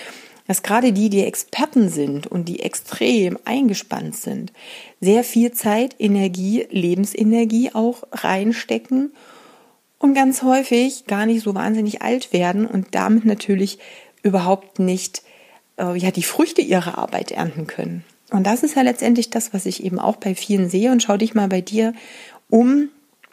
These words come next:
Ich weiß nicht, wie es dir selber geht, ähm, aber auch vielleicht bei Trainern, die du kennst, bei erfolgreichen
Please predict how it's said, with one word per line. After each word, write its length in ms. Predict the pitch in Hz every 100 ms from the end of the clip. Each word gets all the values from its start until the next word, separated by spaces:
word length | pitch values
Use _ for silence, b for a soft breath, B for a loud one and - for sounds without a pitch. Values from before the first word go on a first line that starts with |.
| _ _ -
Ich 120 | 180
weiß 220 | 190 190
nicht, 160 | 202 -
wie 60 |
es 80 | 180
dir 160 | - 156
selber 340 | 156 208 285
geht, 380 | 269 269 285 - B B B B
ähm, 280 | 196 196 190
aber 240 | 190 180
auch 80 | -
vielleicht 280 | - 196 190
bei 120 | 180
Trainern, 420 | - - 220 247
die 80 | 233
du 140 | 220 220
kennst, 420 | 202 208 220 -
bei 120 | 180
erfolgreichen 1040 | 180 - 180 226 - - 220 214 214 208